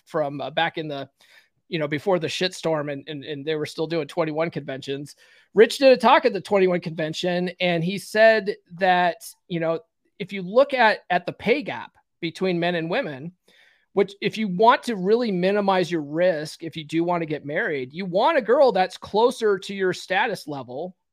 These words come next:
because, you know, when they do come after you for alimony, that's the gap that they'll, the society will bring her up to your level. And, and if you go and date the, the Starbucks girl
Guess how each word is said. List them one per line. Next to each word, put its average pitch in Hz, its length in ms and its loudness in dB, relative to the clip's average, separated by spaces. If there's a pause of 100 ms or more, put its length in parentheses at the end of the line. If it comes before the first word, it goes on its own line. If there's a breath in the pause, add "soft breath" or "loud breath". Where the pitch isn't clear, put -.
because, 185 640 2 (100)
you 185 120 -2
know, 180 80 4
when 190 180 -2
they 190 120 0
do 196 180 -4
come 202 180 -4
after 196 240 -2
you 175 80 -8
for 156 140 -6
alimony, 180 500 -2
that's 190 440 0
the 190 80 -2
gap 185 400 0 (160)
that 156 200 -4
they'll, 196 280 -2
the 160 120 -4
society 247 520 -2
will 226 100 2
bring 202 260 -2
her 208 220 -2
up 180 160 -2
to - 120 -12
your 160 140 -4
level. 139 380 -12 (760)
And, 175 340 -2 (340)
and 175 180 2
if 160 120 -6
you 240 300 -4 (440 loud breath)
go 254 160 10
and 233 120 4
date 220 340 2
the, 190 360 -4
the 185 80 -2
Starbucks 240 560 0
girl 139 480 -8